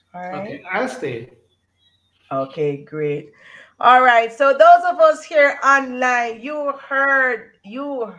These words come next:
Speaker 1: heard that interview. Oh, God. He was so gracious to stay here for almost two hours to share his life, his life story.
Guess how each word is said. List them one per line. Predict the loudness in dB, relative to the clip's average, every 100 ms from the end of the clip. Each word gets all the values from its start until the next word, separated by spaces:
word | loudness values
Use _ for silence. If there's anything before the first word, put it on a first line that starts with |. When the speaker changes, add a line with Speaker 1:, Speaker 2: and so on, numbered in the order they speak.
| _
Speaker 1:
heard | 2 2 0 -4 -4
that | -4 -2 -4 -12 -10
interview. | -10 -6 -10 -8 -10
Oh, | -8 -4 0
God. | 2 2 0 -6 -20 _
He | -8 -2
was | -2 2
so | 4 4 4
gracious | 0 0 -2 -10
to | -12
stay | -14 -8 -6
here | -6 -8
for | -10
almost | -6 -4 -4 -10 -14 -16
two | -20 -14
hours | -8 -6 -2 -2 -4 _ _ _ _
to | -4 -4 -8 _ _
share | -20 -20 -16 -6 -4
his | -6 -14 -20 -20 -20 -20 -12
life, | -10 -10 -12 -16 _ _ _ _ _ _ _
his | -20 -20 -20 -8
life | -4 -4 -8
story. | _ _ -8 -8 -8 -14 -20